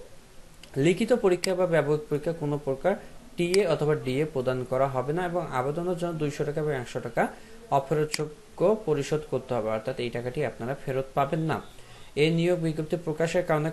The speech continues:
কর্তৃপক্ষ পরীক্ষা গ্রহণ কিংবা প্রার্থী প-, পদে নিয়োগ প্রদান করতে বাধ্য থাকবে না। বিজ্ঞপ্তি শূন্য পদের সংখ্যা হ্রাস বৃদ্ধির ক্ষমতা কর্তৃপক্ষ সংরক্ষণ করতে পারে।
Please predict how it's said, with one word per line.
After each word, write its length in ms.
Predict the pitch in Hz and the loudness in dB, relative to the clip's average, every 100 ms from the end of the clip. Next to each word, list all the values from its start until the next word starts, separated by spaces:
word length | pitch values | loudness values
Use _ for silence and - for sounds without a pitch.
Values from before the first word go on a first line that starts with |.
| 156 | 2
কর্তৃপক্ষ 640 | 143 - 160 156 160 - 175 170 - - - - - | 0 0 -4 0 -2 2 2 0 -4 -18 -20 -8 -2
পরীক্ষা 380 | 143 - - 160 127 | 0 -2 -2 -2 0
গ্রহণ 280 | 135 139 156 151 | 0 2 0 0
কিংবা 240 | 151 151 147 - | -2 0 -2 0
প্রার্থী 420 | 139 135 - 151 160 170 - - - - - - - - - - | 0 0 -2 0 0 -2 -12 -18 -18 -18 -18 -18 -18 -16 -16 -6
প-, 360 | - 156 156 151 151 - | 2 4 6 4 2 2
পদে 340 | 147 143 156 165 170 165 - 135 | 4 6 6 6 4 0 -4 -2
নিয়োগ 240 | 139 147 151 147 | 0 0 0 0
প্রদান 260 | 139 143 147 139 | 2 2 0 -2
করতে 220 | 135 147 135 | -2 0 2
বাধ্য 180 | 127 127 139 | 2 2 -2
থাকবে 280 | 135 127 139 131 | 0 0 0 0
না। 40 | 139 131 | 0 0
বিজ্ঞপ্তি 380 | 127 139 135 147 | -2 -2 -2 -4
শূন্য 200 | - 127 135 131 | -2 0 0 0
পদের 240 | 127 135 - | 0 -2 -2
সংখ্যা 300 | 127 127 139 120 | -4 -2 -2 0
হ্রাস 260 | 123 131 123 | 2 2 0
বৃদ্ধির 340 | 127 123 139 - | -4 -4 -6 -6
ক্ষমতা 340 | 127 117 117 139 | -4 -4 -4 -2
কর্তৃপক্ষ 400 | 123 120 117 113 - - | -4 -4 -6 -6 -6 -4
সংরক্ষণ 460 | 123 113 113 143 170 - - | -4 -4 -6 -6 -6 -6 -6
করতে 340 | 123 - 160 196 - - - - - | -6 0 2 2 0 -16 -20 -20 0
পারে। 260 | 131 123 107 | 4 4 2